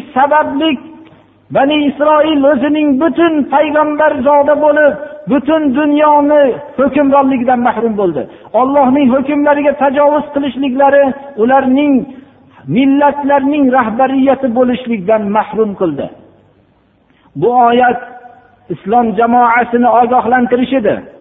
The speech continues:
Islom jamoasini Alloh subhanahu va taolo Allohning hukmlariga kofir bo'lishlikdan ehtiyot bo'lishlikni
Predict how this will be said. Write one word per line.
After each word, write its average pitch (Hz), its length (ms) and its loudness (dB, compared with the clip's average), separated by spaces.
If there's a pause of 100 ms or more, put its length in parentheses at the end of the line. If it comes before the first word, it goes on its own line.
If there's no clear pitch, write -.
(340)
Islom 247 420 -2
jamoasini 277 760 2 (540)
Alloh 240 360 0
subhanahu 269 640 0
va 277 120 2
taolo 277 540 4 (1200)
Allohning 269 600 2
hukmlariga 285 680 0
kofir 285 440 0
bo'lishlikdan 285 720 -2 (240)
ehtiyot 262 600 0
bo'lishlikni 262 720 0